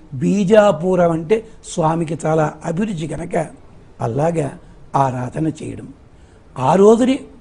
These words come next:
ఉండగలిగితే ఉపవాసం ఉంటే మంచిది, లేదు ప్రసాద స్వీకరణ చేయండి.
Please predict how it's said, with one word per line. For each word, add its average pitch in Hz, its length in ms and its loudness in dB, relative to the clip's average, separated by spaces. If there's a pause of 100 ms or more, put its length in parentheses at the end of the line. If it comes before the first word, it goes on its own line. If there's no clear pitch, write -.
(120)
ఉండగలిగితే 160 1080 0 (380)
ఉపవాసం 185 540 0
ఉంటే 170 260 -4
మంచిది, 139 440 -10 (460)
లేదు 185 460 2 (400)
ప్రసాద 185 460 4
స్వీకరణ 185 480 -2
చేయండి. 160 600 -4